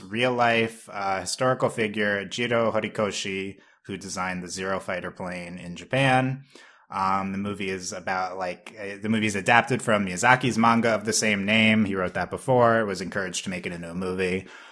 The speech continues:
Um, basically, this, if you're unaware, this movie is, like, half, uh, Ji-, Jiro's real life based on history and half a nineteen thirty-seven novel, The Wind Has Risen,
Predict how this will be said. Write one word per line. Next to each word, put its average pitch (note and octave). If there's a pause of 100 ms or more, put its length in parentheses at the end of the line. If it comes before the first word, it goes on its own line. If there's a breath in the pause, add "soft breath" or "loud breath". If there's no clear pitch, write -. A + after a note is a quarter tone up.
(220 loud breath)
Um, G2+
basically, C3
this, - (140)
if A#2+
you're A#2
unaware, A2
this F#2+
movie G#2+
is, F#2+
like, F2+
half, B2
uh, G2+
Ji-, A2+
Jiro's G#2+
real A#2
life G2+ (100)
based F#2+
on F#2
history F#2+
and F#2
half G#2+
a G2+
nineteen A2+
thirty-seven G#2
novel, G2 (240 loud breath)
The -
Wind A2+
Has G2
Risen, F#2+